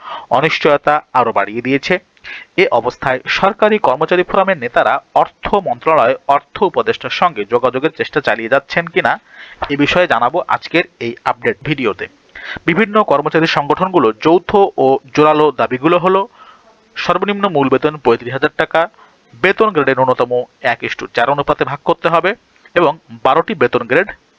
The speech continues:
রাখতে হবে। এগুলো কেবল সংখ্যার দাবি নয়, এগুলো হলো ন্যায্যতা, মর্যাদা, বৈষম্যহীন বেতন কাঠামোর দাবি। আজকের এই ভিডিওতে আমরা আলোচনা করব আলটিমেটামের সময় শেষ হওয়ার পর প্রকৃত পরিস্থিতি কী, সরকার কেন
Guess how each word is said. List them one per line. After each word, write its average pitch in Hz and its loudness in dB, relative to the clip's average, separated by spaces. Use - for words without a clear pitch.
রাখতে - -4
হবে। 95 -2
এগুলো 190 2
কেবল 190 2
সংখ্যার 147 -2
দাবি 165 -2
নয়, 170 0
এগুলো 147 2
হলো 143 2
ন্যায্যতা, 131 0
মর্যাদা, 151 2
বৈষম্যহীন 208 0
বেতন 143 -2
কাঠামোর 113 -6
দাবি। 101 -6
আজকের 147 0
এই 139 2
ভিডিওতে 165 0
আমরা 143 2
আলোচনা 165 2
করব 170 2
আলটিমেটামের 190 0
সময় 147 -2
শেষ - -2
হওয়ার 175 2
পর - 0
প্রকৃত 214 0
পরিস্থিতি 147 -2
কী, 160 -4
সরকার 185 0
কেন 185 2